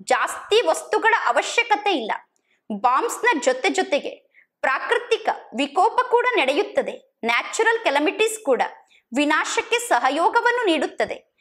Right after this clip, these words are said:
ಪ್ರಾಕೃತಿಕ ವಿಕೋಪಕ್ಕೆ ಈಶ್ವರನ ವಿಕೋಪ ಎಂದು ಕರೆಯುವುದಿಲ್ಲ. ನ್ಯಾಚುರಲ್ ಕೆಲಮಿಟೀಸ್‌ಗೆ ಈಶ್ವರನ ಕೆಲಮಿಟೀಸ್ ಎಂದು ಕರೆಯುವುದಿಲ್ಲ.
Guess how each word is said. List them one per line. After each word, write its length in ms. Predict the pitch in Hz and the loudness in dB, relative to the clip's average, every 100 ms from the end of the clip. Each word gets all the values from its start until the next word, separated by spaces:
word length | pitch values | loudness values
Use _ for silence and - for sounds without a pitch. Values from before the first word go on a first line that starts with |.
| _ _ - | _ _ -4
ಪ್ರಾಕೃತಿಕ 640 | 254 269 415 - 403 440 | -4 -2 -4 -2 -2 0
ವಿಕೋಪಕ್ಕೆ 880 | 302 285 339 415 - - 196 - _ 262 | 0 0 0 0 -4 -8 -10 -10 _ 0
ಈಶ್ವರನ 680 | 403 - - 453 466 466 | 0 0 0 2 2 0
ವಿಕೋಪ 440 | 285 - 349 453 427 440 | -2 0 0 2 0 2
ಎಂದು 200 | 311 392 | 2 0
ಕರೆಯುವುದಿಲ್ಲ. 640 | 466 214 247 330 262 226 190 - _ _ _ - | 0 0 0 -2 -4 -6 -8 -8 _ _ _ -4
ನ್ಯಾಚುರಲ್ 580 | 226 247 - 415 466 466 | -2 -2 -2 0 2 0
ಕೆಲಮಿಟೀಸ್‌ಗೆ 800 | 247 254 302 381 381 - 175 - _ _ _ _ 262 | -2 -2 -2 -4 -4 -8 -14 -16 _ _ _ _ 0
ಈಶ್ವರನ 600 | 403 - - 466 466 381 - | 0 0 0 0 2 0 0
ಕೆಲಮಿಟೀಸ್ 600 | 262 285 392 403 440 494 | 0 0 0 0 0 0
ಎಂದು 220 | 294 381 427 | 0 0 0
ಕರೆಯುವುದಿಲ್ಲ. 600 | - 226 320 302 247 | -2 -2 -2 -4 -6